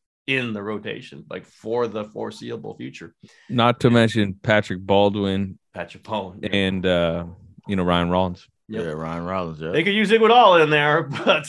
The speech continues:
Speaker 1: I have no idea
Speaker 3: And
Speaker 1: when that's
Speaker 3: Iguodala,
Speaker 1: gonna
Speaker 3: yeah.
Speaker 1: Yeah, they could use him in there. And, you know, what if they get a couple injuries and, and, like, guys are out for a couple weeks? Like, they're,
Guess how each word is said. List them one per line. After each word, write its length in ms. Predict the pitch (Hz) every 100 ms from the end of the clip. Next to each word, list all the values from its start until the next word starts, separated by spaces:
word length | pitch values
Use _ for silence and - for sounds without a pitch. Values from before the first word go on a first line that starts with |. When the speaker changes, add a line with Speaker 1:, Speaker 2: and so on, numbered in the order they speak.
| -
Speaker 1:
I 60 |
have 100 | 143
no 320 | 147 143 151 165
idea 240 | 175 92
Speaker 3:
And 80 | 101
Speaker 1:
when 100 | 101
that's 180 | 107 113
Speaker 3:
Iguodala, 200 | 117 113
Speaker 1:
gonna 320 | 90 87 98 - _ _
Speaker 3:
yeah. 100 | 104
Speaker 1:
Yeah, 60 | 104
they 200 | 110 120
could 160 | 123
use 200 | 120 147
him 160 | 147 135
in 140 | 151
there. 300 | 117 101 98 _ _ _ _ _ _ -
And, 180 | 117 -
you 80 | 117
know, 120 | 113
what 200 | 120 139
if 140 | 147 127 -
they 120 | 110
get 140 | 113 113
a 40 |
couple 260 | 123 120 117
injuries 600 | 143 - - - - _ -
and, 240 | - 85
and, 640 | - 101 104 101 98 101 - _ _
like, 220 | 90 92
guys 260 | 101 104 107
are 100 | 101
out 180 | 104 -
for 80 | 95
a 60 |
couple 240 | - 110 107
weeks? 420 | - - - - _ _ _ _
Like, 140 | - 92
they're, 400 | 104 120 110 95